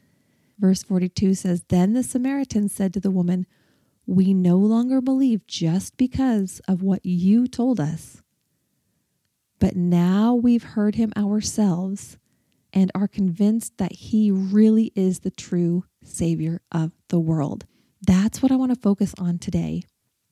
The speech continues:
Yes, we want to hear testimonies. Yes, if you have a testimony of healing, you need to get it out there. We want to be listening to other people's. We want to be emboldened and encouraged by their stories.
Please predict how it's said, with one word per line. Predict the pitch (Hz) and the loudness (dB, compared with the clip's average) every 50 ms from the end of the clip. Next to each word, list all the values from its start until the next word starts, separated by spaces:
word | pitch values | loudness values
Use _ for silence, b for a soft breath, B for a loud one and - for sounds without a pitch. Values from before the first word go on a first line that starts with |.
| _ _ _ _ _ | _ _ _ _ _
Yes, | - 175 170 175 196 185 220 226 - - - | -2 0 2 2 2 2 2 0 -2 -2 0
we | 220 | 0
want | 226 220 220 214 | 2 2 2 0
to | 208 | 0
hear | - 202 196 | 0 -2 -4
testimonies. | - 196 175 - - 180 170 170 170 165 160 165 - - - _ _ _ _ _ _ _ _ _ _ _ _ - | -2 -4 -4 -4 -4 -4 -2 -2 -2 -4 -4 -8 -10 -14 -20 _ _ _ _ _ _ _ _ _ _ _ _ -10
Yes, | 196 185 220 214 214 233 247 226 - - - | -4 0 2 2 4 2 2 0 -4 -4 -4
if | 208 - - | -2 0 4
you | 185 190 214 233 | 6 6 8 8
have | 226 240 196 | 6 4 2
a | 196 | 0
testimony | 190 - - 214 196 - - 233 233 233 214 202 | -2 -2 -2 -4 -2 -2 -2 0 0 0 0 0
of | 202 - | 0 -2
healing, | - - 220 214 208 196 | -2 -2 0 0 2 2
you | 196 214 | 2 2
need | 214 214 190 - | 2 0 0 -2
to | 175 | -4
get | - - 185 185 | -2 -2 -2 -2
it | 202 - - | -2 -4 -4
out | 180 190 180 - | -4 -4 -4 -2
there. | 185 180 170 170 - _ _ _ _ _ _ _ _ _ _ - | -2 -2 -2 -4 -8 _ _ _ _ _ _ _ _ _ _ 4
We | 214 214 | 6 6
want | 233 226 247 240 226 - | 6 6 4 0 -2 -2
to | 202 | 0
be | 214 208 196 | 0 2 2
listening | 190 196 196 196 202 233 226 - - 240 226 214 220 - | 2 2 2 2 2 2 0 0 0 0 2 2 2 0
to | 220 - | -2 -2
other | 208 202 202 190 | 0 0 0 -2
people's. | - - 202 185 - 180 180 - | -2 -2 -2 -2 -2 -4 -2 -2
We | 214 214 | -2 -2
want | 214 220 220 - | 0 -2 -4 -6
to | - | -6
be | 190 208 - | -8 -8 -6
emboldened | 175 196 190 170 - 190 185 202 196 196 | -4 -4 -4 -2 0 2 2 2 2 2
and | 190 185 185 | 0 0 -2
encouraged | 180 170 - 190 190 190 175 - | -4 -4 -4 -2 -2 -2 -2 -2
by | 180 180 | -4 -2
their | 180 180 170 | -2 -2 -4
stories. | - - - 196 185 185 180 165 | -4 -4 -4 -2 -2 -2 -2 -4